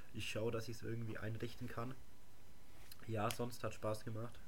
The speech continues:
Ähm, Sonderfolge, es war ja relativ spontan. Es, ich, ich glaub, ich hab dich heut,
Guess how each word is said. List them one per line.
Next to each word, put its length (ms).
Ähm, 280
Sonderfolge, 500
es 120
war 100
ja 80
relativ 360
spontan. 480
Es, 100
ich, 60
ich 160
glaub, 160
ich 120
hab 140
dich 160
heut, 260